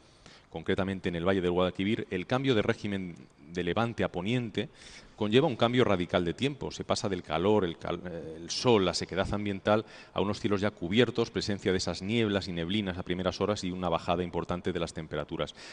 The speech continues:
La expresión "las blandas de San Juan" indicaría que ahora, en el arranque del verano,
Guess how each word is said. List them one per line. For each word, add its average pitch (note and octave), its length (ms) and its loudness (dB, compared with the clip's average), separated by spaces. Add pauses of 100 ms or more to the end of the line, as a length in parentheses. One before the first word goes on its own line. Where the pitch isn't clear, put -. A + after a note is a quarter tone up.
(160)
La F#2 80 4
expresión G#2 400 0
"las E2 180 2
blandas G2+ 280 2
de F2+ 80 2
San G#2+ 140 -4
Juan" A#2+ 360 0 (400)
indicaría G#2 560 2
que F2+ 160 0
ahora, F#2+ 280 4
en E2 120 -4
el D#2 160 -2
arranque F#2+ 340 -2
del F#2+ 160 0
verano, G2+ 320 0